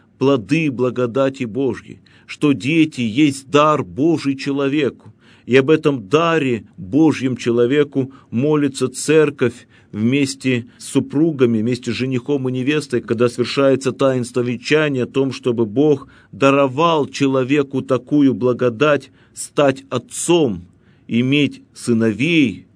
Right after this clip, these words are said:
иметь дочерей. Это считается особой милостью Божьей. И опять-таки, не потому ли так много у нас и все больше и больше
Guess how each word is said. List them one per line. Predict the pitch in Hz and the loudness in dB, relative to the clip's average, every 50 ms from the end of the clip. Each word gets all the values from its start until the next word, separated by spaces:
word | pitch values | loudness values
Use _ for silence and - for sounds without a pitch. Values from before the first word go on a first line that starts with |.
| _ _ _ _ _ - | _ _ _ _ _ -4
иметь | - 117 120 131 135 127 113 - - - _ _ _ - | -2 0 2 2 2 2 0 -2 -6 -20 _ _ _ -6
дочерей. | - 117 117 113 - 120 113 113 139 165 165 160 135 107 - - - - - _ _ | -4 -4 -4 -2 -2 -2 0 2 4 4 4 2 0 -2 -4 -10 -20 -20 -20 _ _
Это | - 110 110 117 120 | -4 -4 -2 -2 -4
считается | - - 127 117 - 139 139 135 131 123 120 - - 127 123 117 113 - _ _ _ _ _ _ _ _ | -4 -4 -6 -4 0 2 2 2 2 0 -2 -4 -6 -6 -6 -6 -8 -12 _ _ _ _ _ _ _ _
особой | - 117 113 - - - 156 143 123 139 139 135 | -8 -8 -8 -4 0 0 0 2 2 2 2 2
милостью | 135 151 185 190 175 151 123 120 110 - - - 98 | 0 -2 -4 -4 -2 -2 -2 -2 -2 -4 -6 -8 -8
Божьей. | 87 87 117 123 113 98 - - - - - _ _ _ _ _ _ _ _ _ _ - | -6 -4 -4 -4 -4 -4 -6 -12 -20 -20 -20 _ _ _ _ _ _ _ _ _ _ -2
И | 117 120 123 123 117 107 104 - _ _ _ | 0 2 2 2 0 -2 -4 -8 _ _ _
опять-таки, | - 107 104 101 - 139 143 139 135 - 120 117 - 110 | -8 -8 -2 2 2 2 2 2 -2 -6 -6 -4 -2 -2
не | 117 139 | -2 -2
потому | 139 139 147 131 - - 147 147 151 180 196 190 | 0 0 -2 0 0 0 0 0 -2 -4 -4 -4
ли | 175 165 165 131 101 92 - - _ _ _ _ _ _ _ _ - | -2 -2 -2 -2 -2 -4 -8 -18 _ _ _ _ _ _ _ _ -2
так | 135 135 131 131 131 - - _ - | 0 0 0 0 -4 -12 -18 _ -8
много | 117 120 127 139 151 156 151 139 123 127 | -6 -4 -2 -2 0 -2 -2 0 -2 -2
у | 123 - - 117 | -2 -4 -6 -6
нас | 120 127 143 143 139 127 - - - _ | -2 -2 0 0 -2 -2 -6 -10 -16 _
и | - 117 | -6 -6
все | 110 - - 135 123 | -6 -2 0 0 0
больше | 110 98 131 143 147 139 135 - - 127 | 0 2 0 0 0 0 -2 -6 -8 -8
и | - - - 123 117 113 110 104 - - _ _ _ _ - | -8 -4 -2 0 0 0 0 -2 -6 -12 _ _ _ _ -14
больше | 95 95 87 127 147 151 135 131 - - 131 120 110 | -12 -6 -2 0 0 0 0 -2 -4 -4 -4 -6 -6